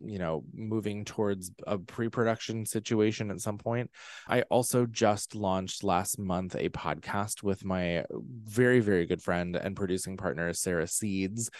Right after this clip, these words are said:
who is on sag Council and is a badass producer and writer and just completely kicks it,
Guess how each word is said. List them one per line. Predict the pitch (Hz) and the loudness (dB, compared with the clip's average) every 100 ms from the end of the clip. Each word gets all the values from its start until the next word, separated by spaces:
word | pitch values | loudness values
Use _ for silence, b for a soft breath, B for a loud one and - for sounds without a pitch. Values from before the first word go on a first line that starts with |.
| B B B | B B B
who | - 117 | 4 4
is | 101 - | 4 -2
on | - 98 | -4 -2
sag | 95 95 90 90 | 0 0 0 -2
Council | - 139 135 131 123 | -2 -2 2 6 6
and | 92 104 | 6 0
is | 90 98 95 - | -4 -6 -6 -4
a | 104 98 104 | -4 -4 0
badass | 113 107 98 - | 4 4 2 0
producer | 107 95 95 95 | -2 0 0 0
and | 73 98 | 0 0
writer | 92 90 87 | 0 2 2
and | 82 92 | 2 0
just | 92 - - _ - | -6 -10 -12 _ -20
completely | - 120 110 - 139 92 101 | -12 -8 -6 0 0 2 0
kicks | 104 92 | -4 -6
it, | - | -4